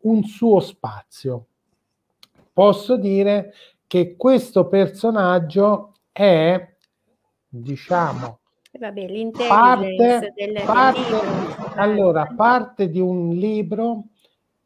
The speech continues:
Speaker 1: che, eh, è di una, di una nuova serie, un libro tra l'altro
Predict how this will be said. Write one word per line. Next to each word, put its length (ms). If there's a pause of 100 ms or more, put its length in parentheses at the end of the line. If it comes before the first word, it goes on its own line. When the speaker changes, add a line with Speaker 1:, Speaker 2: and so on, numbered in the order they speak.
(320)
Speaker 1:
che, 580
eh, 520 (200)
è 180
di 100
una, 380
di 160
una 220
nuova 400
serie, 720
un 160
libro 340
tra 200
l'altro 720